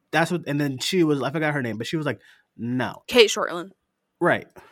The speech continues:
Speaker 1: No, no, no, this is, this is before
Speaker 2: Oh,
Speaker 1: Kate
Speaker 2: no, no,
Speaker 1: Shortland.
Speaker 2: okay, got it. Oh, yeah, yeah,
Speaker 1: The
Speaker 2: yeah,
Speaker 1: one
Speaker 2: yeah.
Speaker 1: who, the one who denied doing the movie, 'cause she was like,
Speaker 2: Yeah.
Speaker 1: "No, like, what the fuck?"
Speaker 2: Isn't that the girl who did, like, Breaking Bad episodes and stuff like
Speaker 1: I think
Speaker 2: that?
Speaker 1: so. I think so, right?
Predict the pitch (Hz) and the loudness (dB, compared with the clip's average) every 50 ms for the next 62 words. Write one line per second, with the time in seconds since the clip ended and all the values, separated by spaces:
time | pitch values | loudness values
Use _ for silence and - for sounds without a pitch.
0 | _ _ - 170 214 240 247 226 180 180 180 - 190 190 165 175 190 - 165 139 | _ _ 2 6 8 8 10 10 8 6 4 2 0 0 0 0 -2 -2 -2 -2
1 | - - - 208 226 226 294 349 349 359 359 349 311 269 294 320 330 320 320 302 | -4 -2 4 8 10 12 12 12 12 12 12 12 12 10 6 4 4 6 6 6
2 | - - 269 269 - 262 233 226 226 214 208 - - - 262 285 285 285 277 240 | 8 6 4 4 4 0 4 4 4 4 4 4 8 8 10 10 8 6 4 2
3 | 233 226 170 165 185 196 196 190 202 190 165 147 165 156 170 190 196 185 202 185 | 4 6 6 8 8 8 10 10 10 10 10 8 6 6 8 8 8 8 6 6
4 | 170 165 151 151 156 165 165 147 147 156 156 147 139 127 117 123 151 170 160 123 | 6 6 6 6 6 6 6 6 4 4 6 6 4 2 2 4 6 6 6 4
5 | 120 104 - - 127 160 147 143 120 107 117 233 214 175 170 113 92 - 107 101 | 0 -4 -4 -4 -4 -4 -2 -2 -4 -2 0 4 4 6 4 4 0 -4 -8 -10
6 | - - 175 160 - 170 196 226 233 302 370 403 392 370 - - - _ _ - | -10 -8 -10 -6 -2 2 2 2 4 4 4 4 6 4 4 2 -4 _ _ -20
7 | _ _ _ _ - 233 277 269 254 247 - 254 254 254 247 262 240 233 226 214 | _ _ _ _ -6 -2 -2 0 0 0 -2 -2 -2 -2 -6 -6 -4 -4 -2 -2
8 | 220 208 208 - - 196 202 - 220 214 214 208 202 208 - - - 214 208 208 | -4 -6 -4 -2 -2 -2 -2 -2 -6 -2 -2 0 0 -2 -4 -6 -4 -2 -2 -2
9 | 208 - 202 - - 208 214 208 208 202 180 190 190 - - 180 151 135 123 117 | -2 -6 -12 -12 -8 -4 -2 0 4 6 6 6 6 4 4 4 6 6 6 4
10 | 110 - 131 143 - - 175 170 165 - - 131 113 107 113 123 139 160 156 147 | 2 0 -4 -4 2 4 4 4 4 2 0 -2 -2 0 0 0 0 0 0 -2